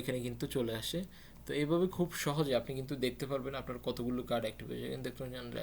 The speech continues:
একটা, দুইটা, তিনটা, চারটা। তো এইভাবে আপনি কিন্তু সিরিয়াল অনুযায়ী, সিরিয়াল, আপনার সিরিয়ালগুলো আপনারা পেয়ে যাবেন এখানে উপরে, ওকে? এখানে দেখতে পাচ্ছেন এটা হচ্ছে সিরিয়াল, ওকে? কার্ডের মধ্যে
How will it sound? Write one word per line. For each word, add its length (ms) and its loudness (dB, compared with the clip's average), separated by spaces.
একটা, 260 -6
দুইটা, 380 -6
তিনটা, 420 -4
চারটা। 380 -4
তো 140 -8
এইভাবে 240 4
আপনি 160 0
কিন্তু 180 2
সিরিয়াল 440 6
অনুযায়ী, 300 0
সিরিয়াল, 360 2
আপনার 200 -2
সিরিয়ালগুলো 520 2
আপনারা 260 0
পেয়ে 180 4
যাবেন 260 2
এখানে 220 0
উপরে, 280 0
ওকে? 180 -4
এখানে 260 2
দেখতে 180 -2
পাচ্ছেন 300 -2
এটা 140 -4
হচ্ছে 180 -6
সিরিয়াল, 420 0
ওকে? 160 -2
কার্ডের 300 6
মধ্যে 180 4